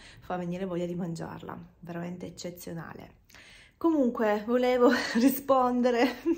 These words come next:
a un commento frequente che mi viene, eh, fatto, più che altro, eh, da alcune signore.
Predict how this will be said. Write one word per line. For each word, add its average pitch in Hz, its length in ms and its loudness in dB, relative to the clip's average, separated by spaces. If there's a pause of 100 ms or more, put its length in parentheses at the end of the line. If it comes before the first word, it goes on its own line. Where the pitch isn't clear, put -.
(640)
a 269 340 6
un 240 380 2
commento 233 640 0
frequente 208 720 -4
che 202 200 -4
mi 208 140 -4
viene, 180 640 -4
eh, 175 280 -6
fatto, 202 680 -2 (580)
più 233 120 -6
che 240 100 0
altro, 208 560 0
eh, - 20 -18 (320)
da 180 920 -2
alcune 190 460 -2
signore. 165 880 -6